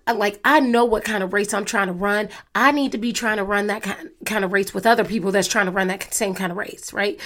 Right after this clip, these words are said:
Because if I'm trying to run and you trying to walk, we ain't gonna get there at the same time. We're not gonna get to the finish line at the same time. We're not gonna get there with the same amount of energy.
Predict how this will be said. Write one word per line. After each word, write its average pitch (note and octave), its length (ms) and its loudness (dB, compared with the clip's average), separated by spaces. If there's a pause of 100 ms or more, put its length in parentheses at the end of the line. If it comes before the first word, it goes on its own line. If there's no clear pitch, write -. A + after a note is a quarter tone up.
Because G3 260 -2
if F#3+ 100 -4
I'm D4 120 4
trying D4+ 180 0
to A#3 60 0
run B3+ 280 4
and G#3 120 2
you A#3 120 0
trying - 240 0
to F3+ 80 0
walk, A3 460 4 (360)
we B3+ 300 4
ain't D4+ 140 4
gonna C#4 120 2
get A#3+ 180 2
there G3 160 2
at F#3+ 100 -2
the F#3+ 80 -4
same F3+ 260 -2
time. - 320 -10 (800)
We're G#3 120 0
not A3 160 4
gonna B3 120 -2
get B3 180 -2
to B3+ 60 0
the A#3 60 2
finish A#3+ 380 0
line A#3+ 200 2
at A3+ 120 -2
the A3+ 60 -8
same A3+ 240 0
time. A3+ 340 0 (180)
We're A#3 140 2
not A#3+ 260 4
gonna G#3+ 160 0
get A3+ 160 -2
there A3+ 140 0
with G#3 120 -4
the F#3+ 80 -4
same G#3 220 -2
amount G3 260 0
of F#3 100 -4
energy. G#3+ 400 -2